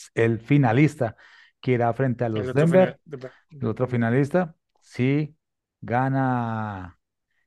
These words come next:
Speaker 1: eh, los Boston, se igualará la serie, habrá un séptimo encuentro. Me,
Speaker 2: Un
Speaker 1: me con-
Speaker 2: séptimo, un séptimo,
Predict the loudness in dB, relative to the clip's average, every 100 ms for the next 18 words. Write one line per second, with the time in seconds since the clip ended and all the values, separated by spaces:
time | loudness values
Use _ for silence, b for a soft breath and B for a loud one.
0 | -6 -2 0 0 0 2 4 2 2 0
1 | 0 -2 -2 0 2 0 0 0 2 2
2 | 2 0 0 -2 -4 -6 -6 -4 -4 -4
3 | -4 0 0 2 0 -2 -4 -4 -2 -2
4 | -2 -4 -4 -8 -10 -6 -6 -6 -6